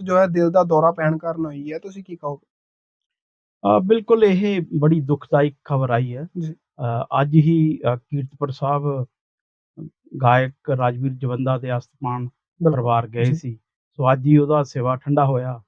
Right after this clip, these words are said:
Speaker 1: ਹੂੰ।
Speaker 2: ਤੇ ਅੱਜ ਹੀ ਦੂਜੀ ਖਬਰ ਆ ਗਈ ਕਿ ਵਰਿੰਦਰ ਘੁੰਮਣ,
Speaker 1: ਜੀ।
Speaker 2: ਜਿਹੜੇ ਕਿ ਬਹੁਤ ਇੰਟਰਨੈਸ਼ਨਲ ਲੈਵਲ
Speaker 1: ਜੀ,
Speaker 2: ਦੇ
Speaker 1: ਬਿਲਕੁਲ।
Speaker 2: ਬਾਡੀ ਬਿਲਡਰ
Speaker 1: ਹੂੰ।
Speaker 2: ਨੇ, ਉਹਨਾਂ ਦੀ ਡੈਥ ਹੋ ਗਈ ਹੈ।
Speaker 1: ਹੂੰ।
Speaker 2: ਇਹਨਾਂ ਦਾ ਪਿਛੋਕੜ ਜਿਹੜਾ ਹੈ, ਉਹ,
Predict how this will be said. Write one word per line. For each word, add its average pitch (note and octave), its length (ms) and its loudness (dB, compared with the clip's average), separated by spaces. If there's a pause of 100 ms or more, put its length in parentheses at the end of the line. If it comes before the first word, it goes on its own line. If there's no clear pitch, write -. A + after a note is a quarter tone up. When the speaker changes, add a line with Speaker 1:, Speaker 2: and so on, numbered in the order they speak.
Speaker 1:
ਹੂੰ। D#3+ 300 2 (160)
Speaker 2:
ਤੇ E3+ 140 6
ਅੱਜ F3 140 -2
ਹੀ G#3+ 100 0
ਦੂਜੀ F3+ 480 -2
ਖਬਰ E3 260 4
ਆ D3 140 4
ਗਈ D#3 180 0
ਕਿ D#3 160 0
ਵਰਿੰਦਰ C#3 520 2 (140)
ਘੁੰਮਣ, B2+ 320 4 (180)
Speaker 1:
ਜੀ। D#3+ 240 -12
Speaker 2:
ਜਿਹੜੇ C#3 200 2
ਕਿ C#3+ 100 -8
ਬਹੁਤ D3 260 2 (520)
ਇੰਟਰਨੈਸ਼ਨਲ D3+ 600 2
ਲੈਵਲ C#3 360 2
Speaker 1:
ਜੀ, C#3 120 2
Speaker 2:
ਦੇ D#3 60 -2
Speaker 1:
ਬਿਲਕੁਲ। D#3+ 480 -6
Speaker 2:
ਬਾਡੀ C3 240 6
ਬਿਲਡਰ C#3 300 4
Speaker 1:
ਹੂੰ। C3 80 2
Speaker 2:
ਨੇ, B2+ 180 -4 (380)
ਉਹਨਾਂ F3+ 220 6
ਦੀ E3 140 4
ਡੈਥ C3 200 4 (100)
ਹੋ G#2+ 80 -6
ਗਈ A2+ 200 -14
ਹੈ। - 80 -16
Speaker 1:
ਹੂੰ। D3+ 160 -10 (440)
Speaker 2:
ਇਹਨਾਂ G#3+ 320 6
ਦਾ F#3 280 4
ਪਿਛੋਕੜ D#3 600 0
ਜਿਹੜਾ D#3+ 280 0
ਹੈ, C#3 260 -2
ਉਹ, C#3 640 -2